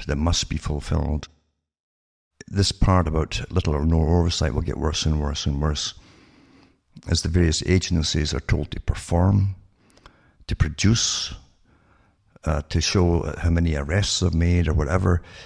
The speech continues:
And I'll try another thing too, unfortunately. There's a lot of, uh, <laughs> middlemen in the way that they use and assets they use that will lie their teeth off and make up the stories. We've found this in the past too, to get folk convicted.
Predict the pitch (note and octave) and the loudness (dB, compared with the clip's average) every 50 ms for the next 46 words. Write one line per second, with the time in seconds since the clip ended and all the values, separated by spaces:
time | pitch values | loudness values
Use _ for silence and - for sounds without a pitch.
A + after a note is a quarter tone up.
0 | - - - - - E2 D#2+ - - B2+ A#2 G2+ F#2+ F#2+ F2+ E2+ - F2+ E2 D#2+ | -20 -20 -8 -2 -2 -2 0 0 2 4 6 6 6 6 4 4 4 2 2 2
1 | - - A2 G#2 F#2 F2 - - F2 D#2+ - - - F2 E2+ - E2 D#2 - - | 0 0 2 2 2 2 2 0 -2 -2 -2 0 -2 0 2 2 0 0 -2 -6
2 | - - - - - - - - - - _ - E2+ E2 E2 E2 E2 F#2 G2+ G2+ | -20 -20 -20 -20 -20 -20 -20 -20 -20 -20 _ -6 -2 0 0 2 2 2 4 4
3 | G2+ G2 E2 - - E2+ E2 D#2+ D#2 C#2 - - - - - F#2 F#2 D2+ D#2+ F2 | 2 2 0 -2 -2 0 2 2 0 -2 -4 -4 -2 -2 0 2 2 2 4 2
4 | G2+ G#2 G#2 G2 G2 G2 G2 F#2+ F#2 F2+ F2 E2 E2 F#2+ G2 F#2+ F2+ D#2+ D2+ - | 4 4 6 6 6 6 6 6 6 6 6 4 4 4 4 4 4 2 2 0
5 | D#2+ E2 E2+ G#2 A2+ G#2+ F2+ D#2+ D#2+ E2 E2 - - G2 G2+ G2+ - - F2 - | 0 2 4 6 6 6 4 4 2 0 0 0 2 0 2 2 2 0 0 0
6 | - - F#2 E2+ E2 D#2+ D#2 D#2 D2+ - - - - - - - - - - - | 0 0 0 0 2 2 2 0 0 -2 -6 -12 -20 -20 -20 -20 -20 -20 -20 -20
7 | - - - - - - - D#2 D#2 D#2 D#2+ D2+ C#2+ C#2+ D#2 F2 G2+ G#2 G#2 G2+ | -20 -20 -20 -20 -10 -4 -2 0 0 0 0 0 0 2 2 4 4 6 6 4
8 | F#2+ - - - A2 A2+ - - F#2 D#2+ D#2 - D#2+ E2 E2 F2 F#2 - - G2+ | 2 2 0 2 2 2 2 2 2 2 2 2 2 2 4 4 2 2 2 0
9 | G2 - - F2+ - - F2 E2 E2 E2 F2 - - G2+ G2+ F#2 E2+ F#2 - - | 0 0 -2 -6 -4 0 0 2 2 2 0 0 0 2 2 4 4 2 0 0
10 | E2+ F2 - - E2 E2 E2 D#2 - - - A#2 A2+ G2+ - - - - - _ | 0 0 2 2 2 2 2 0 -2 0 2 4 4 4 2 -2 -8 -20 -20 _
11 | _ _ _ _ _ _ _ _ _ _ _ _ _ _ - - G2+ F#2+ - - | _ _ _ _ _ _ _ _ _ _ _ _ _ _ -12 -4 -4 -4 -4 0
12 | - F2+ E2 - - E2+ E2 D#2+ E2+ - - - - D#2 C#2+ - - | -2 -2 -2 0 0 0 2 2 0 -2 -2 -2 -2 -2 -2 -4 -8